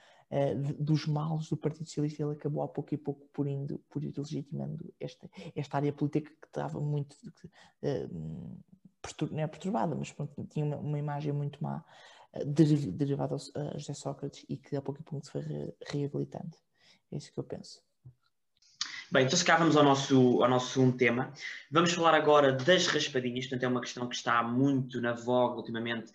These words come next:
Speaker 2: devido ao, ao relatório que saiu sobre, ahm,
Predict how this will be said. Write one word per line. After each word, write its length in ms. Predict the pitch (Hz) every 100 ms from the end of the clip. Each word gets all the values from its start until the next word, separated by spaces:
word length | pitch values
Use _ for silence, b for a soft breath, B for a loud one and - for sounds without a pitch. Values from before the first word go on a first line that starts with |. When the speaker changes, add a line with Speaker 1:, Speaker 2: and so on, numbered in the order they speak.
| B B 123
Speaker 2:
devido 260 | 131 139
ao, 180 | 135 120
ao 180 | 123 123
relatório 380 | 123 127 131 123
que 60 |
saiu 500 | - 131 131 127 110 B B B
sobre, 800 | - - - 214 185 139 123 -
ahm, 640 | 123 123 117 113 113 113